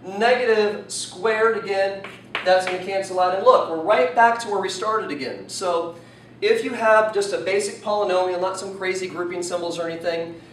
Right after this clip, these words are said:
if you plug in the opposite of x and all your signs stay the same, you are looking at an even function. What about an odd function?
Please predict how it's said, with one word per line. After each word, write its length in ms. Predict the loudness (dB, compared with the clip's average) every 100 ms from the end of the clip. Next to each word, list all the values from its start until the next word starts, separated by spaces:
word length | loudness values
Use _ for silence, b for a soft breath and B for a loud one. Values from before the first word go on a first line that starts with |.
| B -10
if 240 | -4 -4 -4
you 140 | -8
plug 320 | -2 0 0
in 80 | -2
the 180 | -2 0
opposite 460 | 2 2 0 -6
of 140 | -6 -6
x 420 | -2 0 -2 -4
and 120 | -6
all 260 | 0 2 2
your 160 | 0
signs 500 | -6 -6 -2 -2 -2
stay 280 | -6 -6 -6
the 80 | -6
same, 540 | -6 -4 -2 -2 -4 -4
you 100 | -2
are 180 | 0
looking 300 | 0 -4 -4
at 340 | -4 -4 -4 -8
an 140 | -12 -10
even 460 | -6 -4 -6 -8 -12 -12
function. 540 | -4 -4 -2 -6 -10 -16 -20 -20 -20 -20 -20 -20 -20 B B B B B -16 0
What 120 | 4
about 240 | 6 6
an 60 | 4
odd 320 | 2 2 0
function? 480 | 0 -4 -4 -8